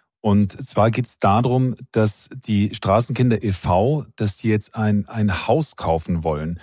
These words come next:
Vielleicht kannst du kurz, äh, beschreiben, worum es da geht, äh, was das Ziel ist und wie man momentan auch der Organisation da helfen kann. Damit auch klar ist, worum es geht und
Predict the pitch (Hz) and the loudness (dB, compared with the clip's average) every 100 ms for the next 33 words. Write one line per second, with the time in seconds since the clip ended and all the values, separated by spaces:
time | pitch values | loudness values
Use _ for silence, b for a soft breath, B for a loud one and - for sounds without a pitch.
0 | B B - 107 117 113 123 - 113 120 | B B -6 0 0 2 -2 -2 -2 -2
1 | 110 - - 117 107 101 - 98 117 104 | -2 -6 -12 -10 -6 -4 0 2 2 2
2 | 110 104 - 92 87 98 185 - 107 117 | 0 0 0 0 0 -2 -2 -2 -4 -2
3 | 110 113 117 117 104 - - 127 151 170 | 0 -2 -2 -4 -8 -10 -6 -2 0 0
4 | 165 - - B B B B B - 117 | -2 -2 -12 B B B B B 0 4
5 | 113 101 - 101 123 151 123 104 120 113 | 4 0 -8 -4 2 2 4 4 2 0
6 | 107 107 110 110 107 - 113 107 95 92 | 2 2 0 -2 -2 0 2 2 2 0
7 | - 98 101 98 92 80 85 82 87 76 | -2 0 2 2 0 -2 -4 -4 -8 -6
8 | 73 76 - 110 135 113 98 117 120 104 | -6 -6 -4 0 2 0 0 0 0 -2
9 | 104 104 107 104 - 110 110 - 107 | -4 -2 0 -2 -2 -2 -2 -2 -2